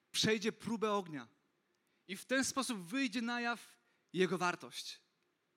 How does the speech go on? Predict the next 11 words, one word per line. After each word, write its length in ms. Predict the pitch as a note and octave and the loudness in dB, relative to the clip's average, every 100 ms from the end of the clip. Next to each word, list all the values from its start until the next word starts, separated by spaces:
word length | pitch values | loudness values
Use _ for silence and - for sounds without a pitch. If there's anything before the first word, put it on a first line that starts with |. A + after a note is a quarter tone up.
| _ _ _ _ _ _ _ _ _ _ _ _ _ _ _ _ _ _ - | _ _ _ _ _ _ _ _ _ _ _ _ _ _ _ _ _ _ -8
Wiecie, 260 | F#3 A#3 | -6 -4
każde 680 | - - A#3+ B3+ B3 G#3+ C4 | -6 -4 2 2 2 -4 -2
moje 360 | A#3 A3+ A#3 A#3 | -2 -2 -4 -6
i 60 | |
twoje 340 | G3+ - G#3 F#3+ | -8 -6 -4 -2
dzieło, 380 | G3+ F#3 B2 - _ _ _ _ _ _ _ _ _ _ _ _ _ _ _ _ _ _ - | -2 -4 -6 -12 _ _ _ _ _ _ _ _ _ _ _ _ _ _ _ _ _ _ -6
każdy 600 | A#3 B3+ A#3+ G#3+ C4 F#3+ | 0 2 0 -2 -2 -2
dzień 340 | D3+ A3+ A#3 | -2 -2 -2
poświęcony 580 | - - G3+ - G3+ G3+ | -6 -6 -6 -4 -4 -4
na 140 | F3+ | -6
ziemi 340 | E3 E3 C3+ | -6 -8 -10